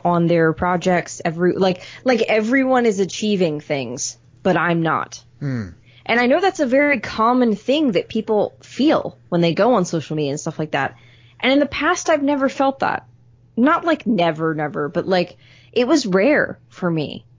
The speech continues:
Speaker 2: Mm-hmm.
Speaker 1: Um, I've always had things that I can point to or,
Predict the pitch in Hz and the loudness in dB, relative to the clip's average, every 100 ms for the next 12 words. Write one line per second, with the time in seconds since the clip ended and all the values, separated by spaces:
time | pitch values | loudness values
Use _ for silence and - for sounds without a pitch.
0 | _ _ - 110 107 104 - - _ 190 | _ _ -18 -16 -16 -18 -20 -20 _ -4
1 | 190 190 190 180 - _ - - 190 202 | 0 0 0 -2 -6 _ -20 -10 -2 0
2 | 220 226 226 208 - 202 190 180 208 202 | 2 4 2 0 -2 -2 -2 -2 -2 -2
3 | 208 196 185 185 190 175 156 - 226 - | -2 0 0 0 0 -4 -4 -2 -2 -2
4 | - 233 220 226 220 214 196 180 175 165 | -4 0 2 4 6 6 4 2 2 4
5 | 156 156 156 | 4 4 2